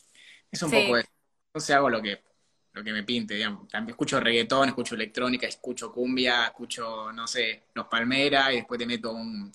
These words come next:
Speaker 1: Slipknot, Si-, System of a Down, Queen, qué sé yo, escucho todo, digamos.
Speaker 2: No,
Speaker 1: Entonces,
Speaker 2: obvio.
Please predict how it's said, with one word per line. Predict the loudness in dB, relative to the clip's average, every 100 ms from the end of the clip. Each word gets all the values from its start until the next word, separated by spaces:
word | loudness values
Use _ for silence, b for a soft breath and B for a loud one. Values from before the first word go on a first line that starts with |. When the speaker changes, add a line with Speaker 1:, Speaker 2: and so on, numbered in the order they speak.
| -12
Speaker 1:
Slipknot, | -8 0 0 2 0 -2
Si-, | -2 -8 -8 -14
System | -8 -6 -6 -6
of | -2
a | 4 6
Down, | 6 2 -4 b b b -6
Queen, | 6 8 8 6 0
qué | 0 -2
sé | -2
yo, | -2
escucho | 0 2
todo, | 4 4
digamos. | 2 -4 -12 b b b _ _ _ _ _ 2
Speaker 2:
No, | 8 8
Speaker 1:
Entonces, | 10 8
Speaker 2:
obvio. | 8 4 0